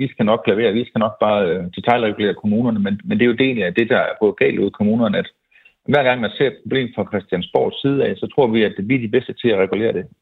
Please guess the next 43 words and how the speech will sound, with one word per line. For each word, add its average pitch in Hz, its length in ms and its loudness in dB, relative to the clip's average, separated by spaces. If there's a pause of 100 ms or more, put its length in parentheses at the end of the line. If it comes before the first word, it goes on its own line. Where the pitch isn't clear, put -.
(120)
Der - 80 -2
er 120 120 2
masser 123 180 0
af 107 60 4
eksempler 117 300 0
på, 117 160 -4
hvor 107 100 2
vi 123 200 0
godt 120 140 0
kan 104 100 -2
se - 180 -2
et 117 160 -6
problemstilling, 113 540 0
men 104 180 0
det 113 100 2
er 101 100 2
jo 127 100 2
kommunerne, 131 400 0
der 95 80 2
har 98 120 -4
selvstyre. - 500 -2 (540)
Det 117 80 6
er 120 40 4
dem, 131 160 2
der 135 80 2
ansætter 110 360 -2
de 104 120 -6
kommunale 113 320 -4
chefer, 113 320 -2
og 98 40 -2
derfor 117 280 2
også 117 140 -4
deres 120 180 0
ansvar 104 540 0
at 98 80 0
lave 113 160 4
nogle 107 180 0
lønforhold, 110 400 0
som 95 240 -2
er 92 180 -2
rimelige 123 280 0
i - 40 -10
forhold 104 200 0